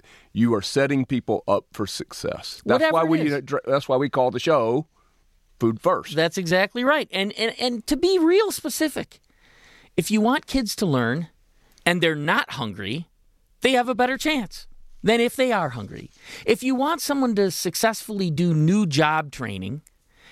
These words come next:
Speaker 2: and then get a job and stay in that job and they're not hungry, they're gonna have a way better chance of being successful in that endeavor than if they are hungry, right?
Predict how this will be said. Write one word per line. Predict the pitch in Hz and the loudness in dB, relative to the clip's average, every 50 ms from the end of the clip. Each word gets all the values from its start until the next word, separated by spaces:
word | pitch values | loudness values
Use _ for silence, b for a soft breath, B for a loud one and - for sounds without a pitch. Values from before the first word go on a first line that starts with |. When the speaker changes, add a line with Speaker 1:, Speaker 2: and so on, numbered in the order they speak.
| b b | b b
Speaker 2:
and | - 170 185 202 | -2 0 2 2
then | 226 247 240 190 147 120 | 0 0 0 -2 -4 -2
get | 123 202 240 269 | 0 0 2 2
a | 240 | 0
job | 160 135 151 127 123 139 143 | -2 0 0 0 0 0 -4
and | 135 135 | -6 -8
stay | - - - 196 214 | -6 -2 0 0 0
in | 233 226 175 | 0 0 -2
that | 131 123 120 | -2 -4 -4
job | 117 - 117 110 107 123 147 160 - _ _ - | -4 -4 -2 0 0 0 0 -4 -8 _ _ -2
and | 175 190 202 196 | -2 0 2 2
they're | 202 190 | 0 0
not | 175 165 180 220 277 - | 2 2 0 0 0 -2
hungry, | - - 127 107 101 95 104 101 135 190 - _ _ B B B B B B B B B B B B | -6 -10 -12 -10 -10 -10 -10 -10 -10 -12 -14 _ _ B B B B B B B B B B B B
they're | 269 285 | 0 0
gonna | 247 302 294 285 | 2 0 0 2
have | 254 269 269 254 | 2 0 0 0
a | 262 | -2
way | 233 208 233 240 262 294 | -2 0 0 0 0 0
better | 254 240 233 208 196 175 | -2 -2 -2 0 -2 -4
chance | - - - 127 123 139 - - | -6 -4 -2 -2 -2 -2 -4 -6
of | 170 151 135 | -8 -6 -2
being | 151 180 180 175 156 | -2 0 0 0 -2
successful | - 160 143 - - 233 247 262 - - 233 202 | -2 -2 -2 0 0 0 0 0 -2 -6 -6 -4
in | - 147 143 139 | -2 0 0 2
that | 135 127 123 | 2 2 0
endeavor | 123 123 117 123 113 127 170 202 | 0 -2 -2 -2 -2 0 0 0
than | 196 240 262 | 2 2 0
if | 285 294 - | 0 -2 0
they | 330 311 320 | 0 0 2
are | 339 381 381 339 | 2 0 0 -2
hungry, | 202 160 131 117 - - 73 - | -4 -6 -8 -8 -8 -10 -6 -2
right? | 123 190 214 254 - | 0 2 2 2 0